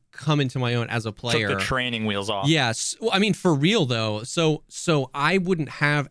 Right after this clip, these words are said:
Speaker 1: as good of a perspective on how it felt between, like, Point twelve because ba-, I, I was just such a pleb back then.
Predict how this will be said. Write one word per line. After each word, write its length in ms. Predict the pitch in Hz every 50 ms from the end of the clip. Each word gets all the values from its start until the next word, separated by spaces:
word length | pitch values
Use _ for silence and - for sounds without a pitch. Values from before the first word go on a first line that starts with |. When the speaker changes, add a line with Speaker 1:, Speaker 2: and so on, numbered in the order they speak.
| _
Speaker 1:
as 260 | 135 135 131 127 117
good 200 | - - 135 135
of 100 | 135 127
a 80 | 127 120
perspective 760 | - - 135 123 - - - 127 127 123 - 139 123 117 110 -
on 400 | - 120 120 120 117 113 113 113 107 - _ _ _ _ _ _ _ -
how 320 | 139 - 160 147 143 139
it 80 | 131 131
felt 520 | - - - 127 123 127 135 - 131 -
between, 680 | - 135 127 - - 135 135 135 135 139 143 139 143 139 - _ _
like, 320 | - 139 135 131 127 -
Point 240 | - 160 156 156 139
twelve 280 | - - 160 160 165 156
because 240 | 165 139 - 143 123
ba-, 180 | 120 147 139 -
I, 200 | - 151 156 147 143 -
I 100 | 147 151
was 140 | 147 139 131
just 240 | - - 131 - -
such 220 | - 175 160 - 143
a 60 | 123
pleb 520 | - - - 135 127 127 120 113 - - _
back 240 | 127 117 110 110 -
then. 320 | - 117 110 107 107 107